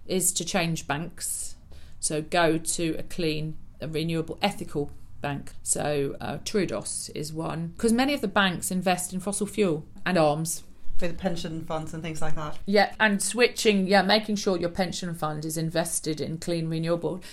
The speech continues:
Speaker 1: In the future that you want, not in the past, not in the dirty past that's polluting our planet for our children and, and their children.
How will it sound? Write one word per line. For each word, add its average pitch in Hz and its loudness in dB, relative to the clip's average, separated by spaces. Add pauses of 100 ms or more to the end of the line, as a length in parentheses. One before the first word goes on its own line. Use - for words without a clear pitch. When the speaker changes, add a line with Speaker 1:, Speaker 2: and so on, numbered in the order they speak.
(140)
Speaker 1:
In 254 2
the 247 2
future 208 0
that 180 0
you 214 2
want, 196 0
not 233 4
in 202 2
the 180 -2
past, 175 0
not 196 -2
in 175 -6
the 175 -4
dirty 170 -2
past - -6 (220)
that's 156 -2
polluting 170 -2
our 156 -4
planet 165 -4
for - -8
our 156 -4
children 170 -6
and, 156 -6 (320)
and 165 -4
their 175 0
children. 151 -4